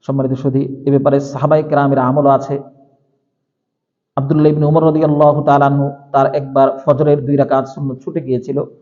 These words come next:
পরবর্তীতে তিনি ফজরের নামাজের পর সূর্য উদিত হওয়ার পর সুন্নাত আদায় করেছেন।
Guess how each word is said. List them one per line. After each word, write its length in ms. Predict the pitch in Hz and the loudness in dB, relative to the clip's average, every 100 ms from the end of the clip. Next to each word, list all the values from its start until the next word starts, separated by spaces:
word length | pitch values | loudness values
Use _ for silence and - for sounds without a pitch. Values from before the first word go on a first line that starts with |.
| _ _ _ _ | _ _ _ _
পরবর্তীতে 560 | 160 180 180 170 156 139 | 2 4 4 0 -2 -2
তিনি 420 | 151 160 214 - - | -2 -4 -6 -8 -2
ফজরের 440 | 165 170 165 160 | 0 2 2 0
নামাজের 360 | 143 139 135 135 | 0 0 0 0
পর 280 | 131 190 - - - - | 2 2 2 -10 -16 -20
সূর্য 340 | - 196 196 175 | -4 0 2 2
উদিত 280 | - 202 202 | 2 0 0
হওয়ার 220 | 151 143 | 0 0
পর 300 | 135 196 202 - | 2 0 -2 -6
সুন্নাত 280 | 147 135 127 | -2 -2 -2
আদায় 220 | 117 113 | -4 -4
করেছেন। 360 | 110 110 110 | -6 -10 -12